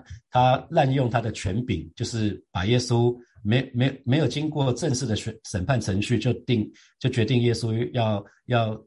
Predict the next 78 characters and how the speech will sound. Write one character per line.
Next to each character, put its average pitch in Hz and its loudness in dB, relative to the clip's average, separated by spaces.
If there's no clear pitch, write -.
判 131 0
他 113 0
死 76 -8
刑 73 -10
啊。 80 -10
在， 104 -2
在 127 -2
前 117 0
面 151 6
几 104 -2
章 110 2
就 107 -2
已 - 0
经 95 -4
看 104 -2
到 101 -4
这 90 -8
个 87 -10
部 95 -8
分 87 -8
了， 76 -10
他 123 0
们 123 0
决 101 -4
定 117 -4
要 110 0
对 113 -2
付 98 -8
耶 95 -2
稣， 92 -6
让 110 -2
一 127 -6
个 123 -6
人 90 -4
来 95 -2
为 120 2
整 92 -4
个 78 -6
民 92 -2
族 92 -4
死。 - -2
啊， - -18
那 104 0
他 156 0
出 165 0
于 139 4
自 156 -2
己 104 -4
的 98 -2
私 120 -4
心 117 -2
跟 117 -2
选 76 -6
择， 82 -8
可 101 -4
是 151 -2
呢， 139 2
这 - -6
个 175 -2
也 104 0
在 131 2
神 104 -2
的 104 0
计 113 -2
划 98 -2
的 82 -6
当 82 -6
中 80 -8
啊， - -12
这 135 -6
个 131 -2
意 135 0
思 104 -4
就 92 -10
是 87 -8
这 82 -8
样 76 -10
子。 - -20